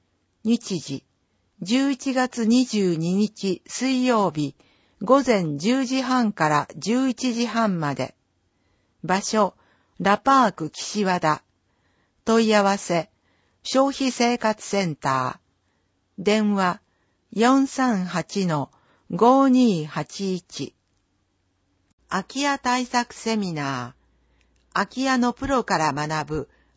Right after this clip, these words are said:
あなたの家の生かし方。解体や利活用についてお話しします。日時、十一月二十五日土曜日、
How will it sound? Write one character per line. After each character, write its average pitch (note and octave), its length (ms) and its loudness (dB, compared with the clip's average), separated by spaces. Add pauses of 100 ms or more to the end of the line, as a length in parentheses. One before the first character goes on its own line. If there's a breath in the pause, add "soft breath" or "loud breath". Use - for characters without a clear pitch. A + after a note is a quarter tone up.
あ G3+ 100 0
な C4 180 0
た A3+ 160 0
の E3+ 160 -2
家 G3 280 -4
の F#3 180 -4
生 D#3+ 100 -8
か F#3 180 -4
し - 160 -12
方。 E3+ 400 -6 (1040)
解 C4+ 260 0
体 C4 280 0
や A#3+ 200 2
利 F#3+ 140 -4
活 C4+ 360 -2
用 F3+ 240 0
に D#3 140 -6
つ - 180 -8
い F3+ 100 -4
て - 340 -6
お D#3+ 80 -4
話 F#3+ 360 -2
し - 40 -14
し - 280 -10
ま D#3 180 -6
す。 - 220 -18 (960)
日 A3 360 -2
時、 C#3+ 240 -10 (640)
十 B3+ 320 0
一 C#4+ 200 -4
月 C#4 300 -2
二 C4+ 180 4
十 G#3+ 260 -2
五 G#3 160 0
日 F#3 320 -4
土 E3+ 160 2
曜 G#3 300 0
日、 D3 240 -6